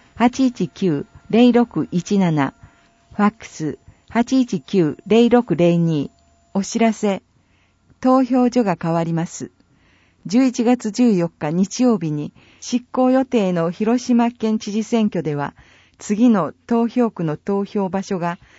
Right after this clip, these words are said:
従来の投票場所と異なります。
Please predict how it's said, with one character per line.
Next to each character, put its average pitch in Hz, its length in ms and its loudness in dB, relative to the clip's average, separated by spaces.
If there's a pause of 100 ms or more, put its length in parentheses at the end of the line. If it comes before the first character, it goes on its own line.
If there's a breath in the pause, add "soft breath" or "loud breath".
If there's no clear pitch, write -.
(220 soft breath)
従 247 280 2
来 180 220 0
の 151 200 -2
投 214 280 -2
票 208 240 -2
場 202 160 -4
所 208 140 -6
と 196 200 -6
異 175 160 -6
な 180 160 0
り 170 120 -2
ま 165 120 -2
す。 - 320 -20